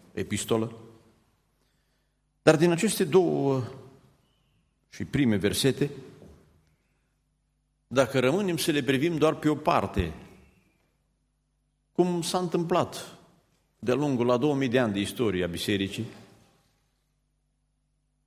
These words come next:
riscăm să lăsăm toată mântuirea noastră pe seama harului lui Dumnezeu.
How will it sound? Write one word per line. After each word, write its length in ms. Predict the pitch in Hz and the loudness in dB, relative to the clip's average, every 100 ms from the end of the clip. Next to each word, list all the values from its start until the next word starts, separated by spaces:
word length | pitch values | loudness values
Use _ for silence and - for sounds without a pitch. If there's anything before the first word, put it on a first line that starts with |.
| _ _ _ _ | _ _ _ _
riscăm 480 | 120 127 - 226 202 | 0 0 4 2 2
să 160 | - | 0
lăsăm 480 | 165 160 - 185 170 - | -2 -2 -2 -2 -4 -2
toată 400 | 190 180 - 165 | -2 0 -2 -4
mântuirea 500 | 156 156 - 185 160 | -2 -2 0 0 0
noastră 440 | 160 170 - 151 | 0 -4 -2 -4
pe 160 | 147 147 | -2 -2
seama 760 | 127 190 175 156 147 123 - - - _ _ _ _ _ _ _ | -2 -2 0 0 -2 -4 -10 -20 -20 _ _ _ _ _ _ _
harului 380 | - 185 156 156 | 0 0 2 2
lui 160 | 151 | 2
Dumnezeu. 600 | 139 143 147 123 101 90 | 0 -2 -2 0 0 0